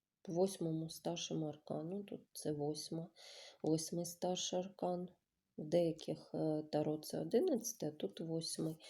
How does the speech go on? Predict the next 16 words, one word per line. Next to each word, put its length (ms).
І 460
ви 80
дійсно 440
маєте 580
силу, 680
ви 180
вмієте 840
щось 500
або 200
когось 500
підкорювати. 1000
Давайте 460
уточнимо, 760
що 400
ви 180
вмієте 500